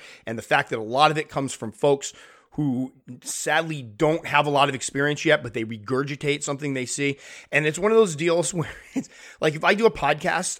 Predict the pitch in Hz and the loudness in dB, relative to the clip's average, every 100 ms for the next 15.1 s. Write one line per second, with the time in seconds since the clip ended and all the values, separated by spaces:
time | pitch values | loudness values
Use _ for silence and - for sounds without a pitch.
0 | - 139 160 185 170 156 120 147 131 117 | -2 0 0 2 2 0 2 0 2 0
1 | 143 - 117 120 131 139 131 107 120 117 | -2 -4 -8 -6 -6 -4 -4 -2 -2 -2
2 | 127 135 139 190 202 160 165 160 147 123 | -6 -6 -2 -2 -2 -2 -4 -4 -4 -4
3 | 120 123 120 117 - 143 147 135 143 135 | -4 -4 -2 -2 -4 -4 -4 -4 -6 -4
4 | 113 104 131 135 143 - 139 135 - 120 | -6 -4 -4 -2 -6 -10 -10 -8 -2 -2
5 | - 127 127 107 107 101 127 - 123 117 | 0 -4 -4 -8 -10 -6 -6 -4 -6 -6
6 | 113 110 110 117 - 107 95 - 120 123 | -6 -2 -2 -4 -8 -10 -10 -8 -6 -4
7 | 127 131 127 - - - - 131 131 131 | -4 -4 -6 -10 -20 -20 -2 0 0 2
8 | 131 127 135 117 - - 147 147 135 - | 2 2 -4 -4 -6 -4 -2 -2 -4 0
9 | 139 131 76 - _ - - _ 127 131 | 2 2 -2 -14 _ -20 -20 _ 0 0
10 | 139 131 233 254 214 160 147 170 165 190 | 0 -2 -2 0 0 0 0 -2 -2 -2
11 | 170 151 147 143 151 151 131 127 - _ | 0 0 0 0 0 0 -4 -6 -6 _
12 | - 135 135 127 127 - 131 117 131 120 | -2 -2 -2 -8 -8 -6 -6 -4 -2 -4
13 | - 117 113 - 123 123 110 135 123 117 | -4 -8 -8 -8 -8 -8 -4 -4 -4 -4
14 | 135 117 - 123 120 120 101 214 208 156 | -4 -4 -4 -6 -6 -8 -6 -2 2 2